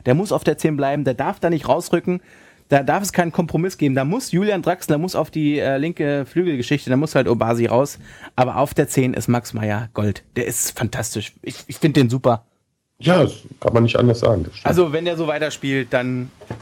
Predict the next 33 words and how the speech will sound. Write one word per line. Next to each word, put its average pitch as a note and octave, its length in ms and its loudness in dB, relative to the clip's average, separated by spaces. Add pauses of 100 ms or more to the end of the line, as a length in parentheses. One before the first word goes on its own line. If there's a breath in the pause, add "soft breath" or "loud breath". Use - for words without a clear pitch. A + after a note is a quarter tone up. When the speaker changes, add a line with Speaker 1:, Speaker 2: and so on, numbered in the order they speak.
(880)
Speaker 1:
obwohl, C#3 420 0 (1600 loud breath)
auf G#2 140 -10
der C3 140 0
zehn C3+ 500 0 (1000)
bei C#3 140 6
der C#3+ 100 0
Nationalmannschaft, C3+ 840 -2
Alter, B2 320 0
da A#2+ 140 -2
ist F#2 300 -8
auch B2 160 -2
ein C3 80 -4
bisschen A#2+ 240 -2
voll, A#2+ 260 2
muss A#2 180 -4
ich A#2 120 -2
sagen. A2+ 400 -2 (680 loud breath)
Speaker 2:
Da - 120 0
ist - 80 2
erstens A2 280 4
ein G#2+ 80 4
bisschen G#2+ 240 0
voll A2+ 240 2
und B2 120 2
zweitens A#2 440 0
auch, A#2 280 2
äh, G#2 200 2
natürlich, G#2 480 -2
äh, G#2 260 0 (320)
ist - 180 -4
da G#2+ 200 4
schon, G#2 440 0 (180)
äh, F#2 120 4